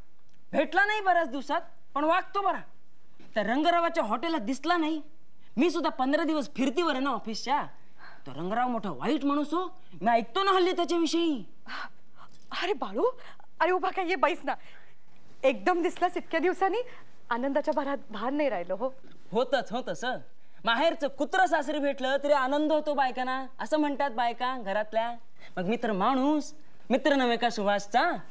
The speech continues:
Speaker 1: म्हणजे भाऊच नाही का? म्हणून सासर बघायला आलो.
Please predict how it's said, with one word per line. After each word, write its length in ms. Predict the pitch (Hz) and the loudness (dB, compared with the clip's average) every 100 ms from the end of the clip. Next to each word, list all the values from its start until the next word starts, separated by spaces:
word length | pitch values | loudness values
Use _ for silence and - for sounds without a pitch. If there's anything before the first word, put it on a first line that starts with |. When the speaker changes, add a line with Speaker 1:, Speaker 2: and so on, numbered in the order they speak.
| - - - - - | -8 -8 -10 -10 -6
Speaker 1:
म्हणजे 160 | 214 233 | -4 -2
भाऊच 360 | 185 285 330 | 2 2 2
नाही 180 | 262 226 | 0 0
का? 180 | 277 339 190 - - - - | 0 0 -2 -8 -10 -10 -2
म्हणून 280 | 233 330 330 | 2 4 2
सासर 380 | 320 240 254 330 | 2 2 2 2
बघायला 320 | 311 294 320 | 4 4 4
आलो. 340 | 285 269 294 | 2 0 -2